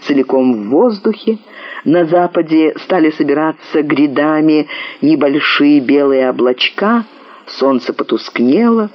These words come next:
По-прежнему было очень жарко. Женщина в розовом полосатом платье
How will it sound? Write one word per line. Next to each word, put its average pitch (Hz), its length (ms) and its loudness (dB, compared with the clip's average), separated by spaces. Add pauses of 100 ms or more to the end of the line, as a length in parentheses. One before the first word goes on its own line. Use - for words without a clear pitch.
(640)
По-прежнему 196 600 0
было 170 200 2
очень 254 440 0
жарко. 147 720 -4 (480)
Женщина 226 720 2
в 202 60 -2
розовом 220 460 2
полосатом 220 560 0
платье 294 540 2